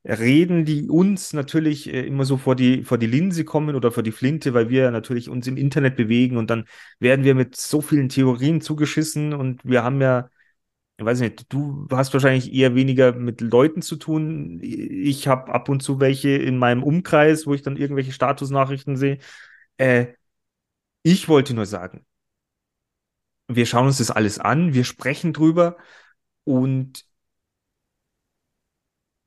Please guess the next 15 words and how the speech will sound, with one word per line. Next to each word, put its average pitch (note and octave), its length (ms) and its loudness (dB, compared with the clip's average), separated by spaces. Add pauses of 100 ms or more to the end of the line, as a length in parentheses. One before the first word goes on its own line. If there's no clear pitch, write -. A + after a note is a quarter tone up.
(300)
wir D3 220 4
versuchen F3 420 4
das - 320 -2
eigentlich D3 600 -2
alles G3+ 380 2
immer F3 240 -4
wieder F3 220 -4
so E3 80 -6
ein D#3+ 80 -4
bisschen D#3+ 300 -4
in C#3+ 100 0
ein B2+ 160 2
Licht F3+ 360 -2
zu - 280 -4
rücken, E3+ 540 -2